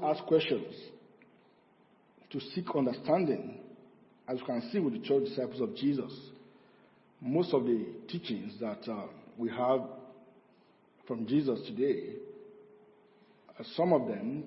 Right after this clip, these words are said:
came from as a response to the questions that they were asking. And we need help at times to gain understanding of the scriptures. We need people to teach us.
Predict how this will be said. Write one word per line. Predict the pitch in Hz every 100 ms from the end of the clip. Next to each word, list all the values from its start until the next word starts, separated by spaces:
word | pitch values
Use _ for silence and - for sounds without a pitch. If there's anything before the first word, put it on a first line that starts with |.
| -
came | - 156 151 -
from | - 117 -
as | -
a | 120
response | 117 139 190 - 120 98 110 - -
to | 123
the | 113
questions | - 156 175 117 82 - - - - - - _ _ _ -
that | 123 120 107
they | -
were | 107
asking. | 107 117 - 104 - - - - - - _ - _ _ _ - _ _ _ _ _ _ _ _ _ _ _ _ _ _ _ -
And | 170 175
we | 175
need | 208 254 220
help | 160 127 -
at | -
times | 180 185 110 90 - - - - - - - _ -
to |
gain | 120 147 170
understanding | 135 120 - 147 175 123 - -
of | 117
the |
scriptures. | 117 175 170 170 - - - - - - 117
We | 131
need | 139 160 -
people | 170 156
to | 113
teach | - 127 123
us. | -